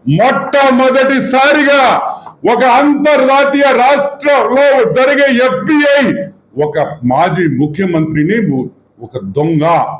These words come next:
అంటున్నారంటే ఇది ఎంత సిగ్గుచేటు భారతదేశానికని నేను అడుగుతున్నా. ఎప్పుడైనా జరిగిందా? ఇండియాలో ఉండే ఇన్ని సీఎంలు ఉండేరు, ఒక్కడికైనా నువ్వు వేరే దేశంలో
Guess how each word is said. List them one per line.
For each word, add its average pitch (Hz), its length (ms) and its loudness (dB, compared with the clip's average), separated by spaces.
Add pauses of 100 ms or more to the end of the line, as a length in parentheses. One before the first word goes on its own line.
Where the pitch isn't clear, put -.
(120)
అంటున్నారంటే 127 840 -2 (580)
ఇది 110 220 -4
ఎంత 139 200 -2
సిగ్గుచేటు 151 680 -4
భారతదేశానికని 120 840 -4
నేను 101 200 -4
అడుగుతున్నా. - 1900 -10
ఎప్పుడైనా 302 440 2
జరిగిందా? 302 760 2 (1900)
ఇండియాలో 302 760 2
ఉండే 277 360 2
ఇన్ని 311 440 2
సీఎంలు 320 500 2
ఉండేరు, 269 580 0 (320)
ఒక్కడికైనా 277 760 0 (720)
నువ్వు 220 220 2
వేరే 294 320 2
దేశంలో 269 840 2